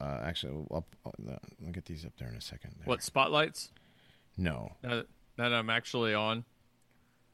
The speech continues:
Speaker 2: I don't know what was happening earlier. Okay, so at the Spotlight show, Johnny, I wanted to tell you about this.
Speaker 1: Mm-hmm.
Speaker 2: Uh, so Denton's full of creeps and weirdos.
Speaker 1: Okay.
Speaker 2: Uh, not as many as Austin 'cause it's not as big.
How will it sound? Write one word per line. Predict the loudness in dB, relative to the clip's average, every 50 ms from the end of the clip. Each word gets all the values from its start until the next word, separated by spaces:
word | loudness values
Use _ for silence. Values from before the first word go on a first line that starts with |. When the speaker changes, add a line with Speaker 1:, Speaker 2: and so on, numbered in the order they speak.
| _ -2
Speaker 2:
I | 0
don't | 0 2
know | 2 2
what | 4 4 2 2
was | 0 0
happening | 2 2 2 2 2 -4 -4 -2
earlier. | 0 0 2 0 0 -2 _ -20 -20 -14 0 4
Okay, | 4 8 8 8
so | 6 8 8 8
at | 10 10 8 6
the | 4 -2
Spotlight | -2 0 4 6 6 8 8 6 4 4
show, | 4 4 4 6
Johnny, | 6 6 6 6 6 6 4 0 -2 -4 -2
I | 2
wanted | 4 4 4 4 4 0
to | 2 4
tell | 4 6
you | 6 6
about | 6 4 4 4 4
this. | 2 2 2 0 -4 -10 _ 0 4
Speaker 1:
Mm-hmm. | 4 6 6 4 2 _ _ _ _ _ _ 4
Speaker 2:
Uh, | 6 8 8 8 8 6 2 _ _ _ _ _ _ _ _ _ _ _ _ -4
so | 4 6 6 6
Denton's | 8 6 4 4 4 4 0 0 -2 -4
full | 2 4 6 8 8 8
of | 6 4 0 -10 _ _ _ _ _ -18 -14
creeps | -4 2 4 4 4 4 0 -4 -6 -6 -6 -8 -8
and | -4 0 0 0 0 0 0
weirdos. | 2 4 4 6 6 4 4 4 2 -2 -8 -12 _ _ _ _ _ _ _ _ _ _ -10
Speaker 1:
Okay. | -2 0 0 4 6
Speaker 2:
Uh, | 6 8 8 6 4 2 _ -4
not | 4 6 8 8 8
as | 6 6 4
many | 4 6 6
as | 4 4 6 6
Austin | 6 6 6 4 2 -2 -2 -2 -2
'cause | -4 -6 -6 -6
it's | -8 -6 -2
not | 0 2 2 2
as | 2 -2
big. | 0 2 4 4 4 2